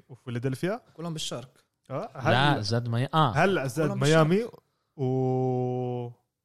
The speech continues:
Speaker 1: وبروكلين. لا،
Speaker 3: آه.
Speaker 1: بروكلين
Speaker 2: آه.
Speaker 1: كانت،
Speaker 2: كانوا.
Speaker 1: آسف، ميامي ومين كمان؟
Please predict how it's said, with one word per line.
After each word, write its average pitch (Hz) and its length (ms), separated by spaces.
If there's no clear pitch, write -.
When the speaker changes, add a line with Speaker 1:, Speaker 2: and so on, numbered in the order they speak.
Speaker 1:
وبروكلين. 160 400
لا، 139 140
Speaker 3:
آه. 139 40
Speaker 1:
بروكلين 131 220
Speaker 2:
آه. 165 40
Speaker 1:
كانت، 170 160
Speaker 2:
كانوا. 185 180
Speaker 1:
آسف، 143 280
ميامي 170 340
ومين 170 240
كمان؟ 196 580